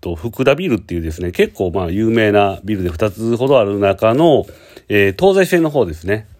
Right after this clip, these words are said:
の方の、えー、物件に決まりました。で、十二月の中旬くらいかな、えー、引き渡しがありまして、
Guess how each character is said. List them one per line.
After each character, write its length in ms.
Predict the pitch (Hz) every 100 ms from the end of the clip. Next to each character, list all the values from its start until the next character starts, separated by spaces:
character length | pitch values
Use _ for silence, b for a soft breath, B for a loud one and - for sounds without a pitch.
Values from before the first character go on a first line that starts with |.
| b b b
の 120 | 135
方 240 | 160 170 139
の、 320 | 180 151 107
え 80 | 98
ー、 40 |
物 200 | 92 104
件 260 | - 107 98
に 240 | 98 98
決 120 | - 101
ま 140 | 101
り 40 |
ま 140 | 98 95
し 60 |
た。 180 | - 82 80 B B B -
で、 580 | 160 160 160 160 156 135
十 300 | 135 170 175
二 140 | 175
月 240 | 170 156 127
の 340 | 113 107 104 92
中 240 | 117 107
旬 160 | 117 127
く 80 |
ら 80 | 160
い 60 | 127
か 80 | -
な、 300 | 123 127 113
え 460 | 95 95 95 92 92
ー、 20 |
引 60 | 95
き 100 | 113
渡 160 | 107
し 100 | 101
が 80 | 104
あ 40 |
り 80 | 95
ま 120 | 98
し 100 | 95
て、 340 | - 170 120